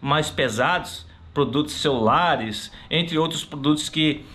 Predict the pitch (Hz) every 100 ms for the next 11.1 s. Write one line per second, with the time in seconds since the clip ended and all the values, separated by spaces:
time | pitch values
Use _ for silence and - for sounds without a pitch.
0 | - - - - - - 147 131 143 170
1 | 180 156 151 147 151 156 147 202 - 185
2 | 175 - 151 151 165 - 170 180 170 175
3 | 180 175 170 170 170 101 - - - 208
4 | 240 160 - - - - - - - 285
5 | 302 302 262 214 170 160 - 220 175 185
6 | 196 170 190 202 180 180 - 196 185 131
7 | 175 120 101 - - - 214 208 123 92
8 | - - - - - - 185 220 214 226
9 | 208 175 156 185 190 180 190 180 175 156
10 | - 175 175 147 - 214 175 196 202 -
11 | -